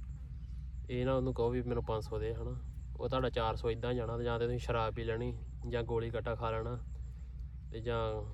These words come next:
ਜੇ ਤੁਸੀਂ ਸੇਵ ਕਰ ਲਏ, ਤੁਹਾਡੇ ਕੱਲ੍ਹ ਨੂੰ ਬੱਚਿਆਂ ਨੇ ਉਡਾ ਦੇਣੇ, ਹਨਾ। ਉਹ ਵੀ ਮਿੱਟੀ ਆ।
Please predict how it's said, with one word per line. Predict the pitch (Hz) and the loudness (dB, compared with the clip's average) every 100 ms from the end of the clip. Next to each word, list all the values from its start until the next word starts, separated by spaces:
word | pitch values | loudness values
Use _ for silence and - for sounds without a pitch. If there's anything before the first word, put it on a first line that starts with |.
| - - - - - - | -8 -8 -8 -8 -8 -6
ਜੇ | 123 131 | -2 2
ਤੁਸੀਂ | 135 147 | 4 4
ਸੇਵ | 139 143 135 | 6 4 6
ਕਰ | 135 | 4
ਲਏ, | 135 | 4
ਤੁਹਾਡੇ | 147 139 | 2 2
ਕੱਲ੍ਹ | 123 127 123 | 2 2 2
ਨੂੰ | 123 127 | 2 2
ਬੱਚਿਆਂ | 113 113 113 | 2 2 0
ਨੇ | 110 | 0
ਉਡਾ | 110 | 0
ਦੇਣੇ, | 107 104 113 | -2 -2 -2
ਹਨਾ। | 117 135 139 123 - - | -2 0 0 -2 -6 -2
ਉਹ | 135 | 2
ਵੀ | 151 156 | 2 4
ਮਿੱਟੀ | 120 123 | 2 0
ਆ। | 117 | -2